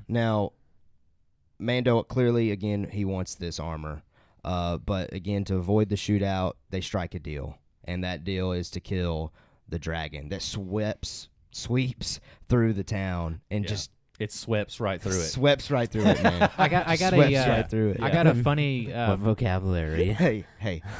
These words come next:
Speaker 1: you check, you spell checked over here. It's your fault. No, I'm just kidding. That word's not in here. <laughs>
Speaker 3: I got a funny callback, like, pop culture related. When,
Speaker 1: Okay.
Speaker 3: when he, like, recruited him and he recruits the town, it was like, uh, the SpongeBob episode with the Alaskan bullworm. He's like, "We're
Speaker 2: Yes.
Speaker 3: gonna, we're gonna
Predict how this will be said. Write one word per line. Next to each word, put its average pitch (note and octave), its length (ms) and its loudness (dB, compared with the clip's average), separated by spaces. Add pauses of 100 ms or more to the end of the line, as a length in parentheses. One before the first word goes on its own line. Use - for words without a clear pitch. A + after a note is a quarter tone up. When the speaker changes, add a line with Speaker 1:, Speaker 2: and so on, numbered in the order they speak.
(160)
Speaker 1:
you C3+ 140 4
check, C#3+ 400 6
you D3+ 120 4
spell C3 320 4
checked G#2 300 0
over F#2 240 0
here. F#2 160 0
It's - 160 -4
your G2+ 80 0
fault. F#2 380 -2
No, F#2+ 180 -4
I'm F2 80 -6
just E2+ 160 -10
kidding. D#2 220 -6
That D#2+ 160 -4
word's - 260 0
not - 180 2
in - 160 4
here. D#3 380 0
<laughs> - 60 -8
Speaker 3:
I C#3 80 0
got E3+ 160 2
a D3+ 80 4
funny C#3+ 280 2
callback, A2+ 580 -2
like, G#2+ 180 -8
pop - 240 -4
culture A2 320 -10
related. A#2 480 -4
When, A2+ 180 -2
Speaker 1:
Okay. G2 220 0
Speaker 3:
when A#2+ 220 0
he, B2+ 140 0
like, A2+ 200 0
recruited B2 440 0
him C3 140 0
and A#2 100 -2
he A#2 60 0
recruits A2+ 460 -2
the G2+ 100 -10
town, A2 380 -8
it B2 60 -4
was C3 180 0
like, B2+ 240 0
uh, A2 180 0
the A2+ 100 -4
SpongeBob A2 480 -4
episode G#2+ 280 -4
with G#2 160 -4
the A2 80 -6
Alaskan G2+ 520 -4
bullworm. A2 640 -2 (380)
He's A#2+ 120 -4
like, G#2+ 120 -4
"We're A#2 100 4
Speaker 2:
Yes. B2+ 460 4
Speaker 3:
gonna, F#3 100 10
we're F#3 60 12
gonna F3 220 8